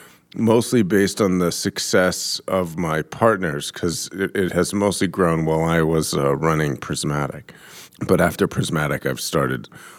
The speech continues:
working again with my partners at, at D C V C and, and building new companies. And Tower Street is one of the first few companies out of the studio or company builder that we created for doing, uh, like, A I focused fintech stuff.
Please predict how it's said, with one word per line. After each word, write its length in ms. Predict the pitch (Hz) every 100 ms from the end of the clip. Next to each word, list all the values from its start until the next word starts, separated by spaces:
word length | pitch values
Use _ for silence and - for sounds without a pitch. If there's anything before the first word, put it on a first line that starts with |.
| -
working 400 | 95 87 95 85
again 500 | 78 87 92 95 92
with 220 | 90 80
my 240 | 82 80
partners 440 | 78 82 82 82 87
at, 280 | 76 69 -
at 240 | 76 64
D 100 | -
C 180 | 78 78
V 140 | 80
C 400 | 87 - 85 82
and, 400 | - 71 71 71
and 300 | - 73 71
building 500 | 76 80 73 76 69
new 160 | 71 67
companies. 540 | - 73 69 67 62
And 180 | 62 64
Tower 280 | - 69 65
Street 280 | - 78 65
is 160 | 62
one 220 | 71 64 55
of 160 | 60
the 180 | - - - - - -
first 400 | - - 69 -
few 180 | - 73
companies 480 | - 80 73 65 58
out 160 | 64 57
of 60 |
the 80 | 60
studio 600 | - - 76 52 55 50
or 180 | 50 -
company 420 | - 78 76 71
builder 420 | - 62 60 58
that 160 | 55 -
we 120 | -
created 520 | - - 60 - - - - - _ -
for 180 | 90
doing, 420 | 69 78 69 67 64
uh, 280 | 58 57 60
like, 200 | 69 -
A 200 | 78 69
I 60 |
focused 420 | 64 71 64 - -
fintech 400 | 57 - 57 -
stuff. 380 | - - -